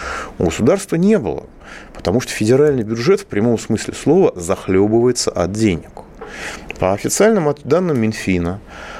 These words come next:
а, на первое августа этого года неиспользуемые остатки средств на счетах федерального бюджета восемнадцать и восемь десятых триллионов рублей. Для понимания, что это такое? Это больше, чем все доходы федерального бюджета,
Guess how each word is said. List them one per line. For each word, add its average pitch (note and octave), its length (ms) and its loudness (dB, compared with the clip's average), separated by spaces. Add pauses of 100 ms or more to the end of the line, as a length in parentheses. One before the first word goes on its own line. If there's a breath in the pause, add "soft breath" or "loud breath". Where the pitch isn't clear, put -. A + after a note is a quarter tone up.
(140 loud breath)
а, F#2 260 0
на G2 140 2
первое F3+ 440 4
августа F#2 540 0
этого A#2+ 280 0
года E2 360 -2
неиспользуемые A2 640 0
остатки - 360 -2
средств G2+ 400 0
на E2+ 60 -4
счетах - 320 -2
федерального E2+ 460 -2
бюджета D3+ 460 0 (340 loud breath)
восемнадцать D#3+ 720 0
и G2+ 60 0
восемь F#2+ 380 0
десятых C#3+ 520 -2 (140)
триллионов A#2+ 1080 2
рублей. G#2 560 0 (400 loud breath)
Для G#2+ 100 2
понимания, D3 480 2
что - 220 2
это C3 140 2
такое? E2 480 0 (300 loud breath)
Это D#3 300 2
больше, E3+ 720 2 (420 loud breath)
чем E3 260 2
все A3+ 480 4
доходы D#3 580 2
федерального G#2+ 680 0
бюджета, E2+ 580 -2